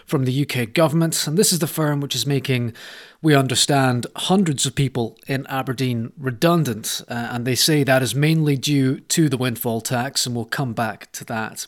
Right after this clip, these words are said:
But I'll just give you some figures here, uh, at risk of losing the, uh, listeners on figures and numbers. Pre-tax, Harbour say two point four billion dollars for twenty twenty-two. After tax,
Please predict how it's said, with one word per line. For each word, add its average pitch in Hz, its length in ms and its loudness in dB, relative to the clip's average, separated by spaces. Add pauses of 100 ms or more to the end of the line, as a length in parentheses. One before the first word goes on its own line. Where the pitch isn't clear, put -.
But 170 140 2
I'll 170 80 2
just 226 200 2
give 240 120 0
you 214 60 0
some 160 180 6
figures 156 460 2
here, 131 340 0 (420)
uh, 127 220 -2
at 151 160 0
risk 185 240 6
of 123 100 2
losing 139 640 4
the, 123 320 0
uh, 113 260 -2
listeners 123 640 2
on 120 400 -6
figures 123 460 -4
and 117 160 -4
numbers. 117 520 -2 (580)
Pre-tax, 175 880 0 (100)
Harbour 151 380 2
say 131 460 0
two - 280 0
point 156 300 0
four 131 420 -2 (300)
billion 165 560 2 (200)
dollars 113 440 -2
for 123 80 -4
twenty 110 220 -6
twenty-two. 113 580 -4 (380)
After 196 340 2
tax, 110 540 -2